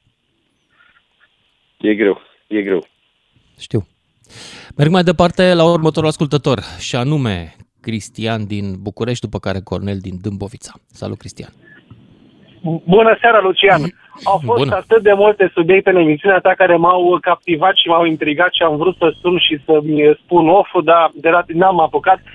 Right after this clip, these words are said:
Speaker 3: dar de data asta chiar că m-au luat cu toate alea. Mi se pare
Speaker 2: Ce?
Speaker 3: că, privind așa cu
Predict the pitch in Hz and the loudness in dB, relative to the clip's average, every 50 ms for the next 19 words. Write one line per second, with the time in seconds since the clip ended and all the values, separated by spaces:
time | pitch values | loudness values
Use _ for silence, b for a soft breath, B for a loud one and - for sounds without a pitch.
0 | B B B B - 160 160 151 165 185 180 - 190 175 - - 170 151 - 185 | B B B B 2 2 2 4 2 2 2 2 0 -2 0 0 -2 0 0 -2
1 | 185 170 - 170 160 156 151 156 156 151 - 156 147 160 151 143 - 156 147 139 | 0 0 0 0 2 4 4 4 4 2 -2 -2 0 0 0 0 0 0 0 0
2 | 139 131 - _ _ _ _ _ _ _ _ _ _ _ _ - 175 175 147 - | 0 -2 -4 _ _ _ _ _ _ _ _ _ _ _ _ -4 -2 -2 0 0
3 | 160 143 - 180 185 110 82 - 170 160 151 - b b b b b b - 151 | 0 0 2 2 0 0 2 2 2 2 2 0 b b b b b b 0 2
4 | 151 151 175 180 170 170 151 - 180 180 - - 165 156 147 143 139 135 | 4 4 4 4 4 2 2 2 0 -2 0 0 2 4 4 4 2 0